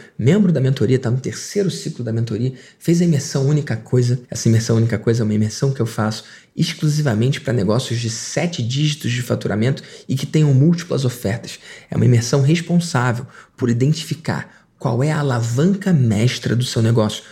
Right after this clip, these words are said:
qual é o ponto que, com o menor esforço, você consegue o maior resultado dentro das suas ofertas, produtos e serviços. Quando o Marcelo Germano, que é dono da empresa autogerenciável, se você não conhece, segue aí que vale muito a pena. Quando ele fez essa imersão,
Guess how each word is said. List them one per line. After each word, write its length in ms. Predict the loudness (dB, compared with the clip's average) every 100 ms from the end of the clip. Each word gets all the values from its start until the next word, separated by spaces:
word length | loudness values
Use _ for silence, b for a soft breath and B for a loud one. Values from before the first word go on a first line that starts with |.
| B B
qual 160 | 0 2
é 40 |
o 80 | 0
ponto 340 | 0 -2 -2
que, 100 | -8
com 140 | -6 -4
o 40 |
menor 380 | -4 -4 -4 -6
esforço, 540 | -8 -4 -4 -4 -8 B B B
você 160 | -6 -4
consegue 320 | -2 0 2
o 40 |
maior 440 | 2 2 2 2 0
resultado 720 | 0 0 -2 -2 -2 -2 -4 B B -6
dentro 480 | 0 2 0 -2 -2
das 140 | -2
suas 240 | 0 -2
ofertas, 500 | -2 -2 -2 -2 -4
produtos 600 | -6 -6 -4 -4 -4 -6
e 40 | -6
serviços. 600 | -4 -4 -4 -8 -10 -12 B B B B 0
Quando 220 | 2 2
o 40 |
Marcelo 400 | 0 -2 -4 -4
Germano, 460 | -4 -2 0 -2 -2
que 180 | -2 -2
é 100 | 0
dono 380 | 0 2 2
da 180 | 0 0
empresa 600 | 0 0 0 0 2 0
autogerenciável, 1000 | 0 -2 -2 -4 -4 -6 -6 -6 -4 -6 B B B
se 120 | -12
você 120 | -4
não 100 | -4
conhece, 380 | -2 -4 -4 -6
segue 280 | -4 -4 -2
aí 140 | -2
que 100 | -2
vale 300 | -4 -2 -2
muito 400 | 0 0 2 0
a 60 | -2
pena. 320 | -2 -2 -2 -2
Quando 140 | 2
ele 100 | 2
fez 320 | 2 2 2 0
essa 180 | -2
imersão, 500 | -6 -6 -4 -4 -4